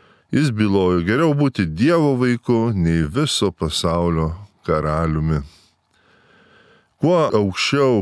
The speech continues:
kilo pasaulietinių tarnybų laiptais, tuo aiškiau matė,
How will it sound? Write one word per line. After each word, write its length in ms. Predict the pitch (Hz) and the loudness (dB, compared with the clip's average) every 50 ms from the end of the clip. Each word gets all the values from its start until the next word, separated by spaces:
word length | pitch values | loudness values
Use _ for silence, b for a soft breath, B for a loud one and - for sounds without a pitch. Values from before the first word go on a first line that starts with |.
| 90 | -2
kilo 380 | - - 147 170 180 170 160 147 | -2 0 0 2 2 2 0 0
pasaulietinių 960 | - 143 135 123 - 135 131 127 123 127 127 127 123 - 117 113 113 117 107 - | 0 0 -2 0 0 0 0 2 2 2 0 0 -2 -2 -2 0 2 2 0 0
tarnybų 960 | - 104 98 98 95 92 95 92 90 90 92 101 113 113 107 95 87 90 90 90 85 87 | 0 0 0 2 2 2 2 0 0 0 0 2 2 2 0 0 0 0 2 2 2 2
laiptais, 600 | 104 139 156 160 - - 135 123 123 - - - _ - | 2 0 0 -2 -2 -2 -2 0 0 -2 -4 -8 _ -4
tuo 240 | - 135 170 175 127 | -2 0 0 0 0
aiškiau 520 | - 113 110 107 104 - - - 101 101 95 | 0 0 0 0 -2 -2 -2 0 0 0 2
matė, 640 | 90 87 90 92 90 90 90 87 - 90 82 80 | 2 2 2 2 0 0 -2 -2 -2 -2 -2 -2